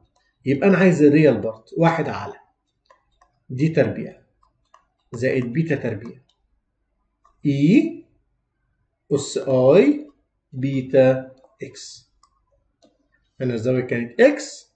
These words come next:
آي إكس، بيتا إكس، آي بيتا إكس. طب كنا بنعمل إيه هنا يا شباب؟ كنا بنعمل إيه؟ ها؟ القاعدة بتاعت الإي، القاعدة بتاعت الإي.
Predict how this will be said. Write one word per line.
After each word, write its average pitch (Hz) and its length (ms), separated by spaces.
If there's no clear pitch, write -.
آي 131 260
إكس، - 340
بيتا 151 420
إكس، - 360
آي 143 200
بيتا 135 280
إكس. - 500
طب 135 100
كنا 151 280
بنعمل 175 420
إيه 175 120
هنا 165 260
يا 160 60
شباب؟ 160 680
كنا 139 160
بنعمل 170 420
إيه؟ 180 460
ها؟ 175 420
القاعدة 233 300
بتاعت 240 300
الإي، 240 520
القاعدة 160 580
بتاعت 180 440
الإي. 220 460